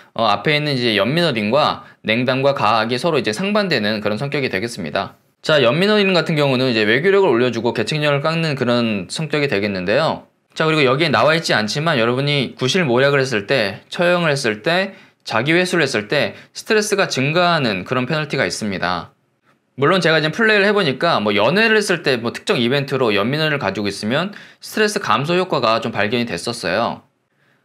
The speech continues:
하지만 현재 메타상 즉위 초반에 이제 공포로 인해서 여러분이 좀 파벌을 막는 게 그런 게 중요한데 기본적으로 기본 공포 마이너스 십오가 달려있고 공포 감소가 두 배로 떨어지고요. 특히 이제 처형을 했을 때, 처형이 이제 보통 공포를 올리는 수단인데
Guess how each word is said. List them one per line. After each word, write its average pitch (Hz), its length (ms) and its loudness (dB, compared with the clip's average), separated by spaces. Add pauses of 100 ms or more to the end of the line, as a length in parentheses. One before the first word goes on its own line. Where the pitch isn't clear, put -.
하지만 185 260 2
현재 202 220 2
메타상 135 600 0
즉위 160 280 -2
초반에 147 640 0
이제 98 100 -4
공포로 147 520 0
인해서 120 560 0 (200)
여러분이 110 320 -2
좀 107 140 -2
파벌을 214 320 0
막는 110 300 0
게 117 120 0
그런 120 160 -4
게 113 60 -2
중요한데 110 800 -2 (840)
기본적으로 165 460 2
기본 160 260 0
공포 170 180 -2
마이너스 123 300 0
십오가 190 240 2
달려있고 117 800 0 (160)
공포 131 320 -2
감소가 151 380 0
두 123 160 -2
배로 165 260 2
떨어지고요. 110 720 0 (400)
특히 165 160 -4
이제 143 140 0
처형을 226 440 0
했을 190 260 -2
때, 120 300 2
처형이 190 320 0
이제 127 120 -2
보통 117 300 -2
공포를 127 320 0
올리는 113 240 0
수단인데 135 680 -2